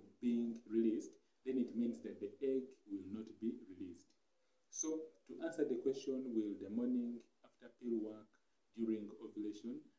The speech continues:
remember, we've just said that the morning after pill works before ovulation takes place. If at all ovulation has already started, I mean, it will not be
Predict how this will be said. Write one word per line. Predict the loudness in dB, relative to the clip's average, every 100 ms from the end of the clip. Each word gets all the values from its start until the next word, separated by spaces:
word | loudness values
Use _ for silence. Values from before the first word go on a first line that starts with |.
| _
remember, | 0 2 2 2 2
we've | 2 0
just | -2 -4 -4 -6
said | -4 -4 -6 -10 -16
that | -16 -18 _ _ _ -12
the | -2
morning | 2 2 0 -2 -6 -16 -20
after | -14 -8 -8 -2
pill | -2 0 -2 -6 -10
works | -4 -2 -2 -8 -20 -20 _ _ _
before | -20 -6 -2 -2 -4 -14
ovulation | -8 -4 -4 -6 -20 _
takes | -20 -20 _
place. | -14 -14 -14 -20 _ _ _ _
If | -14 -8
at | -4 0
all | 2 0 -2
ovulation | -4 0 -2 -2 -6 -6 -8
has | -12 -12 -14
already | -8 -4 -2 0 0 0
started, | -6 -16 -14 -12 -14 -16 _ _ _ _ _ -18
I | -4
mean, | 0 2 2 -4 -8 _ _ _
it | -18 -14 -6
will | -2
not | 0 -2 -6 -6
be | -6